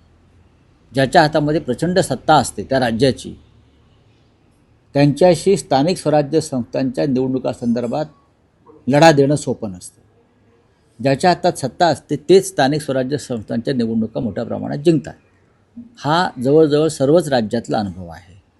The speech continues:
त्याच्यामुळे तुम्हीसुद्धा हा विषय जरा काळजीपूर्वक समजून घेतला पाहिजे. येतील ना दिवस, येतील, दिवस पालटतील. प्रत्येक वेळेला पैशाचंच राज्य एखाद्या राज्यावर राहतं असं नाही ना.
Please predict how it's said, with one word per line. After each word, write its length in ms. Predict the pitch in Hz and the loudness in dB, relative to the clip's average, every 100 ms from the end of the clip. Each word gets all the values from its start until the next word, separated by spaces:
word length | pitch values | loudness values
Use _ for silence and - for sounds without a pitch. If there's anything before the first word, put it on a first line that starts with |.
| _ _ _ _ _ _ _ | _ _ _ _ _ _ _
त्याच्यामुळे 560 | 120 170 185 214 220 - - | -6 0 2 2 0 -4 -4
तुम्हीसुद्धा 440 | 165 202 - 180 180 | -2 -2 -2 -2 0
हा 80 | |
विषय 260 | 180 175 185 | 0 -2 0
जरा 160 | 175 175 | 0 2
काळजीपूर्वक 460 | 151 143 160 180 | 0 0 -2 -4
समजून 320 | - 151 196 | -4 -4 -2
घेतला 240 | 175 143 127 | -2 0 0
पाहिजे. 420 | 107 104 156 214 - _ _ - | 0 -2 -4 -6 -8 _ _ 2
येतील 360 | 160 226 285 262 | 6 6 6 4
ना 140 | 240 | 4
दिवस, 360 | 180 196 226 220 | 6 8 8 6
येतील, 580 | 226 214 175 160 160 165 - _ _ _ _ _ _ _ _ _ _ _ _ _ _ _ - | 2 2 0 0 -6 -16 -20 _ _ _ _ _ _ _ _ _ _ _ _ _ _ _ -2
दिवस 300 | 135 190 196 | 2 2 2
पालटतील. 680 | - 196 240 233 - 131 120 139 143 _ _ _ _ _ _ _ _ _ - | 0 0 0 -6 -4 -2 -2 -6 -14 _ _ _ _ _ _ _ _ _ -4
प्रत्येक 460 | 135 - 196 185 | -4 2 2 2
वेळेला 260 | 175 180 185 | 2 2 2
पैशाचंच 680 | 185 139 - 180 180 180 | 2 0 2 2 2 0
राज्य 360 | 156 151 165 165 | 4 4 4 0
एखाद्या 320 | 160 160 165 | 0 0 2
राज्यावर 440 | 139 123 147 160 139 | 2 2 0 2 0
राहतं 240 | 117 165 | 0 0
असं 280 | 160 170 170 | 0 0 2
नाही 240 | 165 123 | 2 2
ना. 220 | 104 123 | -2 -6